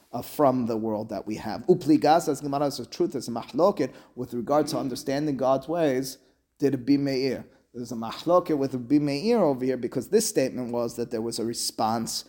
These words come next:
to Moshe's question of Hodi'eni na derachecha. This statement of Rabbi Meir, in contrast, is the Amar Rabbi Meir, Shetayim nitenu lo. Two of the requests were granted to Moshe.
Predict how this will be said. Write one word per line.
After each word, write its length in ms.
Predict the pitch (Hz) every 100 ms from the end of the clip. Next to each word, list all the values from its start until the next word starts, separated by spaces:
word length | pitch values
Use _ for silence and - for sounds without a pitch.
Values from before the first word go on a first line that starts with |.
| _ _
to 280 | - 135 123 107
Moshe's 440 | 117 - 127 117
question 440 | - 117 113 117
of 80 | 120
Hodi'eni 520 | 120 117 113 110 120
na 160 | 113 117
derachecha. 680 | 110 113 113 - 180 - - - - _
This 220 | 127 180
statement 400 | - 147 135 139
of 100 | 123
Rabbi 220 | 117 107 120
Meir, 400 | 123 120 202 202
in 80 |
contrast, 580 | 139 117 104 120 107 -
is 220 | 120 120
the 120 | - 92
Amar 200 | 95 143
Rabbi 180 | 113
Meir, 300 | 127 131 202
Shetayim 640 | 175 131 117 135 170 156 139
nitenu 420 | 131 - 110 107
lo. 280 | 107 139 - - _ -
Two 180 | 196
of 120 | 180 147
the 80 |
requests 640 | 139 120 - 165 143 - -
were 160 | 127 113
granted 720 | - 131 139 156 135 120 101 - _ _ -
to 180 | 156
Moshe. 640 | 147 135 113 - 113 110 170